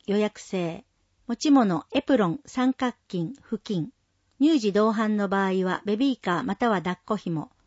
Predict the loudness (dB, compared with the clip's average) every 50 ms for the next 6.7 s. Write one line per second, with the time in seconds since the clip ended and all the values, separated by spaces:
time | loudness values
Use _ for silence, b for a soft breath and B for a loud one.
0 | _ _ _ _ _ _ _ _ _ _ _ _ _ -6 -2 0 0 2 0 0
1 | 0 2 4 4 4 2 0 -4 -6 -2 0 2 4 4 4 4 4 2 0 -4
2 | -2 -2 -2 -2 0 0 -2 -2 -2 0 0 2 2 2 0 -2 _ -4 -4 -4
3 | -2 -4 -4 -4 -4 -2 0 2 2 2 0 -2 -4 -4 -4 -6 -4 -2 -2 -2
4 | -2 -2 -4 -6 _ _ _ _ -6 -6 -6 -8 _ _ _ _ _ _ _ _
5 | -10 -4 -4 -4 -4 -4 _ -2 -2 0 2 0 0 2 0 -2 -4 -2 0 0
6 | 0 0 -2 -2 -2 -4 -4 -4 -6 -8 -8 -8 -10 -12